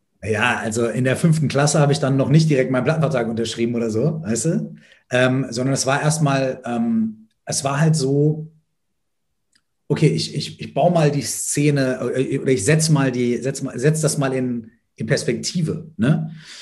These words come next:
Ich komme aus einer, aus einer Stadt, die hat ungefähr hunderttausend Einwohner und, ähm,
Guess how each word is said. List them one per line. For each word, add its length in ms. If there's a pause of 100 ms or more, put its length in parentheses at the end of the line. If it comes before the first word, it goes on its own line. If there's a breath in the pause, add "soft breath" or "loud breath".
(360 loud breath)
Ich 80
komme 200
aus 180
einer, 320
aus 180
einer 240
Stadt, 380
die 80
hat 160
ungefähr 300
hunderttausend 520
Einwohner 640 (560 soft breath)
und, 500
ähm, 920